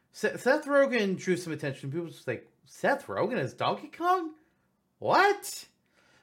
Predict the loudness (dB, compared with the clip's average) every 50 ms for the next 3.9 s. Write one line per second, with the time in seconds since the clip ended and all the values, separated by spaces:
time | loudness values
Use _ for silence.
0 | _ _ 2 4 6 6 6 6 4 2 0 0 2 4 4 4 4 2 2 2
1 | 0 -2 -2 -4 -6 -6 -6 -6 -6 -8 -10 -6 -4 -4 -4 -4 -6 -10 _ -4
2 | -2 -2 -2 -2 -4 -4 -6 -8 -8 -4 -4 -2 -2 -2 -4 -8 -16 _ _ _
3 | -16 -16 -16 -10 -8 -8 -8 -6 -10 -12 -12 -12 -14 -16 -16 -20 -20 -20